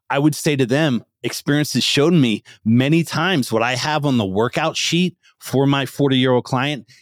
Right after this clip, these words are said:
is ninety percent not what <laughs> we're gonna do after that client comes in and we begin assessing and watching her warm up." Because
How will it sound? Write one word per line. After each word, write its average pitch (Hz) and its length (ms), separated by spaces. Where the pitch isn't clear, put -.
is 123 220
ninety 139 300
percent 139 440
not 123 380
what 135 180
<laughs> 143 80
we're 180 100
gonna 156 260
do 151 420
after 147 300
that 147 220
client 147 380
comes 131 280
in 160 300
and 123 120
we 131 120
begin 127 480
assessing 131 600
and 104 200
watching 117 360
her 120 160
warm 117 300
up." 156 200
Because - 440